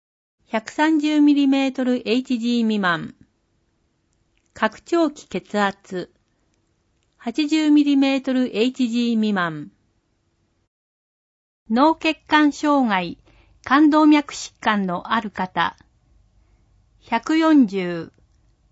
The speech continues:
九十ミリメートルエイチジー未満。七十五歳以上の高齢者の方。百五十、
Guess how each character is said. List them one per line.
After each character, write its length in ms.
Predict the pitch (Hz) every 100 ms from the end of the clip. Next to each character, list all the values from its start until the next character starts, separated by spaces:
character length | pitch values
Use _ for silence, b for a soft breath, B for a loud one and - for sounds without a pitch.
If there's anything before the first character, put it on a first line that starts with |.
| _ _ _ _
九 260 | - 311
十 220 | 285 311 294
ミ 140 | 302
リ 140 | 285
メ 220 | 277 277 277
ー 20 |
ト 120 | 277
ル 220 | 269 233
エ 80 | 226
イ 60 | 262
チ 220 | - 247
ジ 80 | 233
ー 100 | 240
未 180 | 233 220
満。 400 | 175 165 156 - _ _ _ _ _ _ _ _ _ _ _ _ _ _ _ _ -
七 300 | 220 302 302
十 220 | 269 233
五 120 | 202
歳 360 | - 269 285 277
以 60 |
上 220 | 233 214
の 300 | 190 175 - -
高 220 | 285 311
齢 220 | 311 294
者 160 | - 185
の 160 | 180
方。 420 | 175 170 175 175 _ _ _ _ _ _ _ _ _ _ _ _
百 320 | - 226 302
五 180 | 285 285
十、 420 | 240 254 202 170